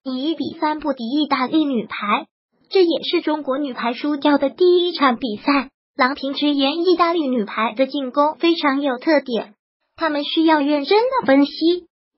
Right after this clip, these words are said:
接下来对于中国女排将会是一个严峻的考验。在中国女排和荷兰的对战中，中国女排的各个队员们都全面爆发，朱婷、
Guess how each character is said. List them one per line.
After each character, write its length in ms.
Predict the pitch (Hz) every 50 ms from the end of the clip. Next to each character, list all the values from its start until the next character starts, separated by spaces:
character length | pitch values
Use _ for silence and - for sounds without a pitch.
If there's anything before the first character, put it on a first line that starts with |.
| _ _
接 180 | - 339 311
下 260 | 320 320 - 427 392 339
来 180 | 294 269 262
对 180 | 269 277 269 254
于 160 | 226 240 254
中 180 | - 285 294 294
国 160 | 269 254 269
女 220 | 294 262 214 147
排 400 | - - - 214 202 220 277 330 - _ _
将 160 | - 311 320 311
会 160 | 294 359 330
是 160 | 320 - 311
一 100 | 311 320
个 140 | 294 320 330 311 294 - - 247
严 220 | 247 226 226 262
峻 180 | - 311 311 277
的 80 | 285
考 60 | 285 - - 208 - - 277
验。 180 | 320 330 302 - _ _ _ _ _ _
在 160 | - 349 330
中 280 | 320 - 381 392 403 381
国 200 | 370 330 294 294
女 240 | 349 311 269 240 220
排 220 | - - 220 233
和 220 | - 175 - 302
荷 260 | 311 - - 277 262 269
兰 240 | 254 240 247 269
的 80 | 277 277
对 200 | 269 302 294 285
战 240 | 277 302 285 247 247
中， 180 | - 302 302 330 359 381 370 _ _ _ _ _ _
中 220 | - 381 392 403 381
国 240 | 381 330 294 294 359
女 200 | 320 277 247 226
排 160 | 214 226 226
的 120 | 233 285
各 160 | 285 359 339
个 160 | 285 - 330 330
队 240 | 339 359 349 330
员 260 | 285 - 277 247 262 285
们 160 | 294 302 294
都 140 | - 294 294
全 240 | - - 247 220
面 260 | 240 285 330 349 320 294
爆 180 | 311 302 277
发， 340 | 269 269 285 277 277 277 - _ _ _ _ _ _
朱 200 | - 359 381 381
婷、 120 | - -